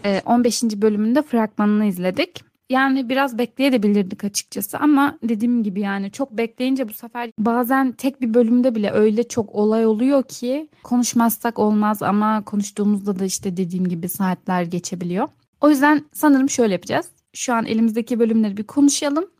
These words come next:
Herhalde önümüzdeki ay bir bölüm daha böyle birkaç bölümü konuştuğumuz daha derli toplu olur gibi dü-, düşündük hani. Güncel olarak konuşuruz diye düşündük. Bekletmeyelim dedik. En son biz yedinci bölümde kalmıştık.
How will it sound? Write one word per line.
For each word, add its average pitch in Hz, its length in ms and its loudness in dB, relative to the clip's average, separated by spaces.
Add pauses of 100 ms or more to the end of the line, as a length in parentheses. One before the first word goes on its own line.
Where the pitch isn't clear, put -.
(220)
Herhalde 254 520 2
önümüzdeki 302 640 2
ay 285 300 -2 (100)
bir 262 140 -2
bölüm 233 340 2
daha 214 460 2
böyle 196 380 -2 (340)
birkaç 294 400 -4
bölümü 208 440 4 (220)
konuştuğumuz 247 840 2
daha 262 240 0
derli 202 240 2
toplu 196 340 -4
olur 196 220 2
gibi 185 240 -12
dü-, 185 320 -14
düşündük 185 500 -6
hani. 220 200 -6 (260)
Güncel 214 480 6
olarak 202 420 -2
konuşuruz 196 580 -4
diye 185 180 -4
düşündük. 214 520 -8
Bekletmeyelim 196 680 -4
dedik. 220 220 -6 (180)
En 294 180 4
son 269 320 2
biz 320 180 -2
yedinci 226 440 4
bölümde 175 360 -2
kalmıştık. 185 600 -6